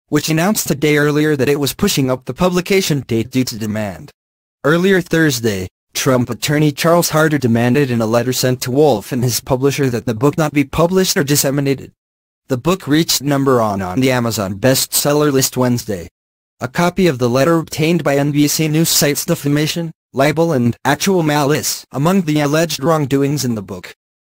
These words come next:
N B C News has not confirmed much of the book.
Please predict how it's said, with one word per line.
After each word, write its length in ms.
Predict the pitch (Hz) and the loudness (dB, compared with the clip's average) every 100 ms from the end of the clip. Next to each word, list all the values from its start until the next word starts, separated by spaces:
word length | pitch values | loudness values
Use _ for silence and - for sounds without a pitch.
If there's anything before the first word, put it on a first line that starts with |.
| _ _ | _ _
N 220 | 147 165 | -2 0
B 160 | 143 147 | 2 2
C 200 | - 170 | 2 2
News 200 | 165 165 | 2 0
has 180 | 139 120 | 0 0
not 280 | 147 180 - | 0 0 -2
confirmed 580 | 143 127 170 180 160 | -4 0 0 2 2
much 300 | 156 147 101 | 2 2 0
of 100 | 110 | -6
the 80 | 107 | -8
book. 320 | 92 90 - | -10 -12 -16